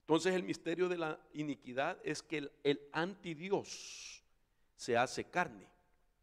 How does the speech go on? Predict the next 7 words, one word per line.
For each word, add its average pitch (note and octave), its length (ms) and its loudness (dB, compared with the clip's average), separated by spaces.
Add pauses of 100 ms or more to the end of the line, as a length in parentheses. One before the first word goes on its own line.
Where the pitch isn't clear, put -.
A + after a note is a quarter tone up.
(640)
Eso C3 200 2
significa E3 600 0
que C3+ 160 -2
tomará A#2 760 0 (560)
forma D3 400 0 (200)
humana. G#2 440 -2 (1800)
Tomará A#2 460 2